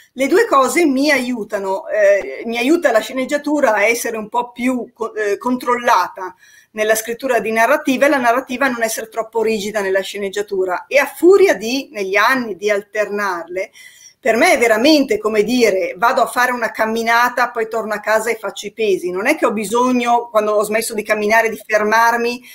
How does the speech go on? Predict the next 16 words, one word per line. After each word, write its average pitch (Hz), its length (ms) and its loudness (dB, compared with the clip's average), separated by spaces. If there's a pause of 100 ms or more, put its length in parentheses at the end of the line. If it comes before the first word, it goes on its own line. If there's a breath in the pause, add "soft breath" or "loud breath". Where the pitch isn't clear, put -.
(140)
di 220 140 2
raccogliermi 233 640 0
in 220 80 -2
me 214 100 -2
stessa 233 680 0
e 208 160 2
di 214 80 -6
entrare 226 480 0
nel 214 180 -2
mood 233 380 -4
dei 202 200 0
pesi. 220 560 2
Le 226 140 -2
due 359 180 -4
cose 220 380 2
si 277 500 -8